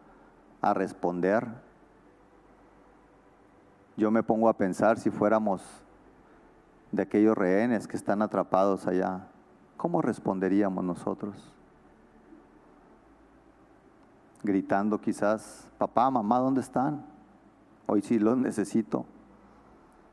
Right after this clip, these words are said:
Hablando como cristianos, ¿cómo vamos a responder nosotros si vienen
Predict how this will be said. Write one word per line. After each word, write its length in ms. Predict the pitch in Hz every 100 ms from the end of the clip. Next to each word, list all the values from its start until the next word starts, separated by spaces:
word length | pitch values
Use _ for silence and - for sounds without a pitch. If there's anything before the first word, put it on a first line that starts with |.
| - - _ _ _ _ _ _ _ _ _ _ _ _ _ _ _
Hablando 360 | 95 90 98 104
como 220 | 98 90
cristianos, 560 | - 87 - 92 92 90
¿cómo 260 | - 185
vamos 300 | 185 170 170
a 60 | 135
responder 540 | 113 92 101 90 98 104
nosotros 520 | 98 - 104 104 92
si 120 | 95
vienen 440 | 90 92 95 87